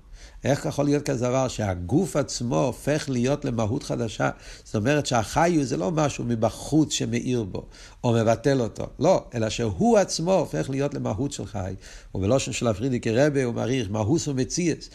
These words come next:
שהחיוס זה המהוס של המציאס, כאילו שזה המהות של הגוף, הגוף עצמו. ו-, איך זה קורה? בגלל שהנפש הוא חי בעצם. יה? רב אורט וחסידס חי בעצם חי לאחייס.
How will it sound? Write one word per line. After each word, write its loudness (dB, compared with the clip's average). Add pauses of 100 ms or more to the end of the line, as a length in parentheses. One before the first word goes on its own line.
(240)
שהחיוס 2
זה 2
המהוס 2
של 0
המציאס, -4 (300)
כאילו 2
שזה 2
המהות 2
של -2
הגוף, -2
הגוף -2
עצמו. -6 (680)
ו-, -4 (480)
איך 2
זה -4
קורה? -6 (160)
בגלל 0
שהנפש -6
הוא -6
חי -4
בעצם. -8 (800)
יה? -4 (400)
רב -2
אורט -2
וחסידס -6
חי -4
בעצם -6
חי -6
לאחייס. -8